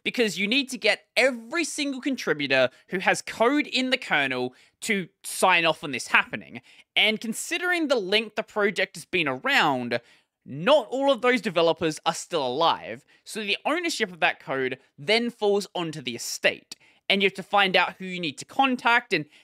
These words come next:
many of those people, even if you can get in contact with the estate, will have no idea what you're talking about.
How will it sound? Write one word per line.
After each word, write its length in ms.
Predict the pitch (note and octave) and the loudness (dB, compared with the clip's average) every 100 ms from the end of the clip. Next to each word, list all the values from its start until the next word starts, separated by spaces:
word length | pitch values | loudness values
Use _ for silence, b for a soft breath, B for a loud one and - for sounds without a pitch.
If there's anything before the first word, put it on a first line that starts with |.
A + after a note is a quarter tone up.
| b | b
many 500 | D3 D#3 G#3+ D#4 E4 | -10 -2 2 4 2
of 100 | B3 | 2
those 200 | C4+ - | 0 -2
people, 400 | - A#3+ - A3 | -4 -6 -4 -4
even 200 | A3 A3+ | -2 -4
if 140 | A3+ F#3 | -6 -8
you 80 | F3 | -10
can 240 | - D#3 | -8 -4
get 220 | - C4 | 0 2
in 100 | C#4 | 0
contact 400 | - G3 E3+ E3 | -4 -4 -2 -2
with 80 | E3+ | -2
the 120 | D3+ | -4
estate, 440 | C#3+ - C3+ B2+ - _ | -4 0 0 0 -4 _
will 120 | G3 G#3+ | -6 0
have 280 | G#3 E3 - b _ | 2 0 -2 b _
no 720 | D3+ D#3+ F3+ G#3+ B3+ C4 A#3+ | -12 -6 -2 2 4 6 6
idea 420 | G#3+ F3+ F3 F#3+ | 4 2 2 0
what 160 | E3 A2+ | 0 -4
you're 80 | |
talking 400 | C3 G3 D#3 C#3+ | -2 0 0 -2
about. 460 | A2+ G#2+ - _ | -8 -8 -14 _